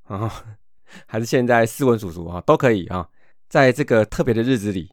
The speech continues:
那我要真心的祝福你生日快乐啊！听说功课很厉害哦，不过呢，学无止境哦，努力用功下去就对了。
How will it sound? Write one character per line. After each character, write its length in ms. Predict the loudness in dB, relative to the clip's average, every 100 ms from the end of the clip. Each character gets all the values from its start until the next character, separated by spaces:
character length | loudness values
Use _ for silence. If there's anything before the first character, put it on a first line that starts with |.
| -20
那 160 | -14 -10
我 80 | -6
要 120 | -6
真 260 | 0 0 0
心 140 | -2
的 100 | -6
祝 160 | -2 -2
福 160 | -2
你 140 | -4 -6
生 200 | -2 -2
日 60 | -2
快 180 | -2 -4
乐 180 | -4 -10 _
啊！ 120 | -16 -8
听 140 | -4
说 100 | -4
功 160 | -4 -2
课 140 | -2
很 120 | -2
厉 140 | -2 -2
害 160 | -2
哦， 240 | -2 -4 -8 -20 -16
不 80 | -4
过 140 | -2
呢， 180 | -2 -4
学 160 | 0 0
无 160 | 0
止 140 | -4 -6
境 200 | -4 -4
哦， 140 | -8 -14 -20 -8
努 120 | -4
力 120 | 4
用 140 | 4 4
功 220 | 0 0
下 100 | -6
去 120 | -6
就 100 | -2
对 200 | 4 4
了。 120 | 2